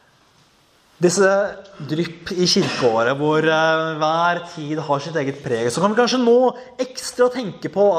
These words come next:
at man skal se på hvordan det står til i ens eget indre, i ens eget åndelige liv. Og ikke tenke at, «Å nei, hvis jeg er, hvis jeg ikke er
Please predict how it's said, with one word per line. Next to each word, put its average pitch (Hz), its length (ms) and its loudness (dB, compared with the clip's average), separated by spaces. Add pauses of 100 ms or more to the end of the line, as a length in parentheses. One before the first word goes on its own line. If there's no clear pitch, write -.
at - 320 -8 (1700)
man 143 80 2
skal 165 160 2
se - 320 0 (140)
på 147 100 -2
hvordan 123 300 0
det 143 180 2
står 160 380 -2
til 175 320 -4
i 131 100 0
ens 120 460 -4 (180)
eget 165 380 0
indre, 117 420 -2
i 123 80 2
ens 123 300 -2 (180)
eget 120 640 0 (240)
åndelige 147 480 -2
liv. 175 300 -6 (1500)
Og 160 100 6
ikke 226 220 -4
tenke 220 420 -2
at, 170 320 0
«Å 160 160 2
nei, 156 300 0
hvis 147 180 -4
jeg 139 320 2
er, 135 80 -4 (400)
hvis 175 220 -4
jeg 180 100 0
ikke 175 160 2
er 143 220 0